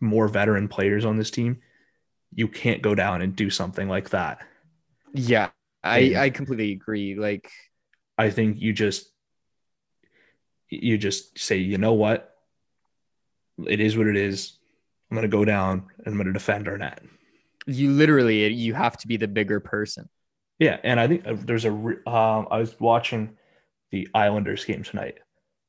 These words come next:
Speaker 1: and there was a play where I believe it was Derek Grant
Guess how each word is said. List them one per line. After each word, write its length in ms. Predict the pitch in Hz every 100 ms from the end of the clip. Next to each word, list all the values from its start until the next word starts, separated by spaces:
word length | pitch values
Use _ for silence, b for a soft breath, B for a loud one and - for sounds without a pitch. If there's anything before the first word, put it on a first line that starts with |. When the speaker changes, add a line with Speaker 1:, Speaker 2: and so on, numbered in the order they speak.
| _ _ _ -
Speaker 1:
and 180 | 113 107
there 220 | 104 104
was 260 | 101 98 -
a 200 | 110 98
play 560 | 95 - 123 107 104 107
where 560 | - 110 101 101 98
I 40 | 101
believe 220 | 107 113
it 40 |
was 140 | 113 107
Derek 380 | - 113 107 -
Grant 340 | 107 104 95